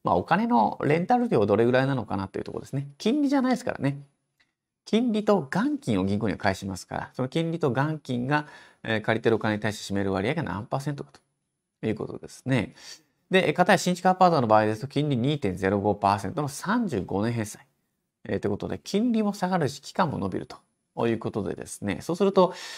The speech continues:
同じ八千万の借り入れとしても、返済額が全然違ってくるということで、そうすると、えー、エヌオーアイ、五百五十万円から返済、エーディーエスを引いてですね、ビフォータックスキャッシュフロー、ビーティーシーエフ、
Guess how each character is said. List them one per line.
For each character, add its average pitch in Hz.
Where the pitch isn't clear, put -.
同 170
じ 208
八 185
千 208
万 208
の 143
借 123
り 120
入 120
れ 117
と 120
し -
て 127
も、 98
返 139
済 190
額 113
が 80
全 107
然 139
違 123
っ 120
て 123
く 117
る 95
と 110
い 120
う 120
こ 120
と 95
で、 110
そ 180
う -
す 196
る 185
と、 185
え 123
ー、 -
エ 151
ヌ 190
オ 202
ー 185
ア -
イ、 -
五 139
百 160
五 156
十 151
万 143
円 127
か 117
ら 107
返 143
済、 117
エ 117
ー -
デ 123
ィ -
ー -
エ 113
ス -
を -
引 -
い 139
て 131
で -
す -
ね、 -
ビ 98
フ 156
ォ 156
ー 151
タ 156
ッ 143
ク 143
ス -
キ -
ャ 123
ッ -
シ -
ュ -
フ -
ロ -
ー、 -
ビ 131
ー 139
テ 139
ィ 143
ー 131
シ -
ー -
エ -
フ、 -